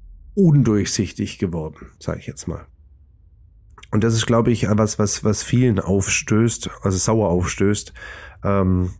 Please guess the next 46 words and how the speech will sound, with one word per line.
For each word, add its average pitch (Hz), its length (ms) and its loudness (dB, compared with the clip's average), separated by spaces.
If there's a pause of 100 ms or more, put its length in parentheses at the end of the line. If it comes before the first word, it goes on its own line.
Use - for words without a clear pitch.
(140)
weil - 120 0
man 101 120 2
halt 101 140 0
sagt, 196 160 -2
okay, 131 280 2
da 104 240 0
wurde 98 180 2
ein 95 60 2
Feature 139 380 0
angekündigt, 120 920 0
äh, 101 320 2
plötzlich 104 480 -2
ist 101 100 2
es - 60 -4
wieder 98 160 0
ruhig 139 340 2
um 127 100 4
das 123 140 0
Feature, 120 500 0
man 104 140 2
weiß 107 260 0
gar 104 220 0
nicht, 101 300 -2
wo 104 100 2
ist 98 140 0
denn 92 60 0
der 98 100 0
Stand, 127 500 2
ist - 180 -2
es 101 100 0
verschoben, 123 580 2
ist 92 100 -2
es 95 100 -2
nicht 131 160 2
verschoben. 117 580 0 (420)
Erst 117 180 0
gestern 139 280 2
habe 120 140 2
ich - 80 -2
mir 123 120 4
noch 113 100 4
ein 110 140 2
Video 123 240 2
dazu 117 260 0
angeschaut, 120 560 2 (500)
ähm, 107 460 0